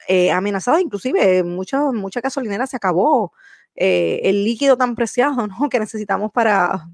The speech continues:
para poder movernos y todo, eh, y en muchos casos para funcionar, muchas cosas que funcionan con,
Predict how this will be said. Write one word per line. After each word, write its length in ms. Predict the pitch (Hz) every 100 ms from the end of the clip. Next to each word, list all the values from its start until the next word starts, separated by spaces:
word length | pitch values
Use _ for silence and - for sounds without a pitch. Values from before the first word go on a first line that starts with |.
| -
para 200 | 214 208
poder 240 | 220 208
movernos 560 | 240 226 226 233 247 233
y 60 |
todo, 280 | 202 233 202 - - - _
eh, 140 | 214
y 160 | - 240
en 60 | 214
muchos 260 | 208 262
casos 260 | - 220 240
para 160 | 226
funcionar, 440 | 180 208 - 190 370
muchas 280 | 294 196 196
cosas 200 | 196 202
que 120 | 196
funcionan 400 | 190 180 185 190
con, 280 | 185 170 156